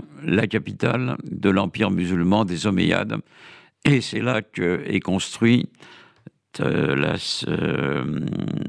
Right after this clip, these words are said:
la grande mosquée des Omeyyades, sur le tombeau de Saint Jean-Baptiste. Donc, euh, les Juifs deviennent, sous l'islam, des dhimmis, mais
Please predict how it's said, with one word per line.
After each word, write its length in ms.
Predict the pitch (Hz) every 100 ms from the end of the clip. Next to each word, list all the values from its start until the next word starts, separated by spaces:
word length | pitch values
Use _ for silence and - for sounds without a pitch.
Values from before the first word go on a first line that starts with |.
| - - - - - -
la 200 | - -
grande 240 | - 95 92
mosquée 320 | 87 - 95
des 200 | 87 82
Omeyyades, 480 | 80 76 90 101 - - - - - - _
sur 360 | - - 127 113
le 100 | 101
tombeau 440 | 110 92 98 120
de 380 | 110 - 110 104
Saint 260 | - - 110
Jean-Baptiste. 720 | 117 101 101 92 - - - 80 90 _ _ _ _ - - _
Donc, 480 | 107 143 135 - -
euh, 460 | 110 104 101 58 - - - - - - - - 135 135 - - - - -
les 220 | 101 117
Juifs 300 | 113 135 123
deviennent, 540 | 101 107 110 120 107 95 - _ _ _ _ _
sous 220 | - - 143
l'islam, 520 | 127 - 120 117 104
des 160 | 104
dhimmis, 560 | 92 104 107 120 143 -
mais 280 | - 139 147